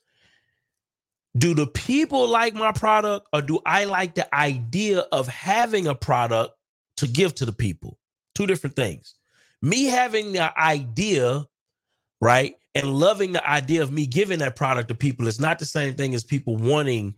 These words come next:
my product, because the marketplace is going to tell us whether or not it appreciates and is willing to pay for what we are willing to serve. It's a difference.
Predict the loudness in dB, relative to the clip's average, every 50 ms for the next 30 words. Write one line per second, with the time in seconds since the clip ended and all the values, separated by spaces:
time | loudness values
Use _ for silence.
0 | _ _ -2 0 0 0 0 0 2 2 2 2 -2 -6 -12 -18 _ _ _ _
1 | _ -4 0 0 2 0 2 0 0 2 2 2 2 2 -2 -4 -2 -2 -2 -2
2 | -2 -4 -6 -6 -2 0 0 2 2 2 0 -2 -4 -6 -4 -2 -2 0 2 2
3 | 2 2 2 0 -4 _ _ _ 0 2 2 2 2 0 0 0 -2 -2 0 0
4 | 0 0 -2 -4 _ _ _ _ -2 -2 -2 -2 -6 _ _ _ _ _ _ _
5 | _ _ _ _ _ _ _ -4 -4 -2 -2 -2 -2 0 0 -2 -2 -2 -2 0
6 | 0 0 -2 -4 -10 -12 -12 -14 -18 _ _ _ _ _ -4 -4 -2 -2 -2 -2
7 | -2 0 0 0 -2 -2 -2 -2 0 0 0 0 -2 -4 _ 0 0 2 0 0
8 | -4 -6 _ _ _ 0 2 2 0 0 -2 0 2 2 2 0 0 0 0 0
9 | 0 0 -2 -4 -6 -10 _ -8 -6 -6 -4 -2 0 0 2 2 0 -2 -4 -10
10 | -16 _ _ _ _ -6 -4 -2 0 0 -2 -2 -2 -2 0 0 0 0 -2 -6
11 | -10 -10 -10 _ -20 -20 -20